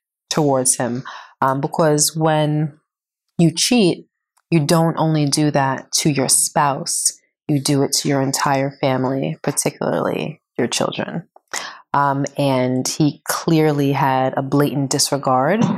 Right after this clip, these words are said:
for his kids and how it would affect them. And if he's been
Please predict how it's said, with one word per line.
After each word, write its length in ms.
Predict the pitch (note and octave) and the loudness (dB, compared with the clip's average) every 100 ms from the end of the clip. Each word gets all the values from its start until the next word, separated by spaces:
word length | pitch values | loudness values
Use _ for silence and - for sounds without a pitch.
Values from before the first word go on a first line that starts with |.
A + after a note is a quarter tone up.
| - - - | -6 -12 -4
for 80 | |
his 180 | C#3+ D3 | 0 0
kids 580 | - D#3 E3 B3+ - - - | 0 0 0 0 -2 -2 0
and 380 | D3 C3 B2+ - | 0 2 0 0
how 320 | - C#3+ C#3+ | 0 0 0
it 140 | C#3+ | -2
would 380 | D3 C#3+ C#3 D#3 - | -2 -2 0 -4 -4
affect 560 | - - C#3 - _ | -6 -2 -2 -4 _
them. 360 | - - - - - - _ _ | -4 -4 -8 -16 -20 -20 _ _
And 340 | D3 C#3+ C#3 - | 2 2 2 -2
if 160 | C#3 | -4
he's 300 | - D#3+ D3 | -2 2 2
been 280 | - C3+ B2 | 2 -2 -2